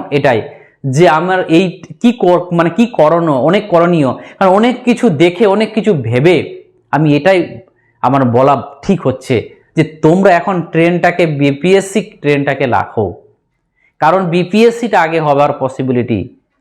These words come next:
আর ওয়েস্ট বেঙ্গলটা আমরা দেখব যে যদি ওই কেস না হয়, যদি ফর্ম ফিল আপ শুরু হয়ে যায়, সব কিছু শুরু হয়ে যায়,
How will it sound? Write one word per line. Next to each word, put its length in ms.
আর 140
ওয়েস্ট 300
বেঙ্গলটা 800
আমরা 260
দেখব 640
যে 100
যদি 300
ওই 80
কেস 360
না 140
হয়, 260
যদি 200
ফর্ম 320
ফিল 120
আপ 80
শুরু 220
হয়ে 140
যায়, 100
সব 240
কিছু 180
শুরু 220
হয়ে 120
যায়, 220